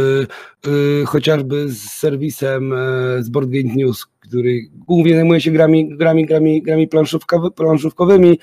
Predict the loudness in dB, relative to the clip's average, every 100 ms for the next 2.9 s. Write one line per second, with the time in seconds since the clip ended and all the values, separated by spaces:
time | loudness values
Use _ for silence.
0 | -8 -4 4 4 6 4 6 6 4 2
1 | -2 -2 -2 -2 -2 -2 -4 -8 _ -20
2 | -10 -6 -6 -4 -2 0 0 -2 -4